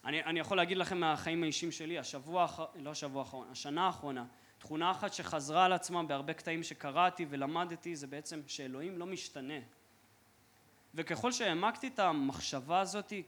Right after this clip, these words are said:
היה לי בהרבה יותר ביטחון באלוהים. כי אם, אם אלוהים לא משתנה, זה אומר שמישהו היה אתמול, מישהו היה, מישהו היום, זה יהיה מי שיהיה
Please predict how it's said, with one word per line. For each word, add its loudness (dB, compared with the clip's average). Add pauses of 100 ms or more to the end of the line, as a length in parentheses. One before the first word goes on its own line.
(180)
היה -8
לי -6
בהרבה -4
יותר -4
ביטחון -10
באלוהים. -6 (920)
כי 2
אם, 0 (200)
אם 4
אלוהים 4
לא 4
משתנה, 2 (1300)
זה -6
אומר 0 (400)
שמישהו -6
היה 4
אתמול, -2 (720)
מישהו -4
היה, -2 (160)
מישהו 2
היום, 2 (480)
זה -8
יהיה 0
מי -2
שיהיה -6